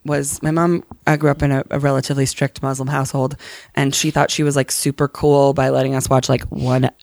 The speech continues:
hour of television a week. She was like, "I'm a cool mom, and, but you can't watch Dawson's Creek because I think they make, have frank discussion of teenage sexuality on that, so watch something else."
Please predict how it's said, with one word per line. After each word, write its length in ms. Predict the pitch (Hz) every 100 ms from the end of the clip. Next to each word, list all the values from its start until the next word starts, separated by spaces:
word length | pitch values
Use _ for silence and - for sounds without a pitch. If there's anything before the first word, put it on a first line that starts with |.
| -
hour 220 | 131 127
of 100 | 123
television 420 | - 135 131 127
a 60 | 127
week. 320 | 131 156 - - - -
She 100 | -
was 100 | -
like, 140 | - -
"I'm 140 | 277
a 60 | 240
cool 180 | - 262
mom, 360 | 185 170 156 -
and, 280 | 160 151 151 - - -
but 160 | - -
you 80 | 196
can't 180 | 269
watch 120 | 269 226
Dawson's 320 | 240 233 208
Creek 180 | 208 -
because 240 | - 165
I 80 | 165
think 200 | 254 247
they 120 | 220 - -
make, 220 | 202 196 _ _
have 180 | 175 190
frank 320 | - 214 196
discussion 400 | 190 - 196 185
of 220 | 165 160 - _ -
teenage 260 | 226 190
sexuality 560 | - 185 165 139 113 120
on 80 | -
that, 240 | 92 -
so 200 | 156 147 - - -
watch 160 | 262 262
something 300 | 254 208 180
else." 280 | - -